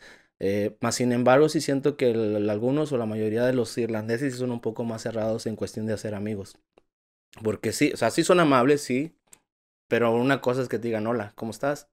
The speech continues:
O una que, una que te den, brinden una amistad ya más, este, más cercana, o hacer un círculo más cercano con ellos.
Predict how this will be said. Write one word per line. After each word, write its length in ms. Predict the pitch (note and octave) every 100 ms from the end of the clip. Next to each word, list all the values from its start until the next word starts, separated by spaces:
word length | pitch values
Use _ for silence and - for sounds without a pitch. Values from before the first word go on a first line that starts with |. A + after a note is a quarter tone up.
| -
O 140 | G#2+ A2
una 200 | A#2 A2
que, 120 | A2
una 200 | G#2+ A2
que 100 | A2
te 180 | - A2
den, 200 | A2 G2+
brinden 300 | A#2 B2 A#2
una 160 | A2+
amistad 320 | A2 G#2 - G#2
ya 120 | G#2
más, 260 | G2+ G2+
este, 360 | G2+ - G2 F#2+
más 140 | G2 G2
cercana, 340 | G2+ B2 A2+
o 40 |
hacer 200 | F#2+ A2+
un 140 | A2+ G#2+
círculo 360 | - A#2+ G#2+
más 140 | G2+ G#2
cercano 340 | G#2 G#2+ G2+
con 160 | G2 G2+
ellos. 280 | G#2+ F2+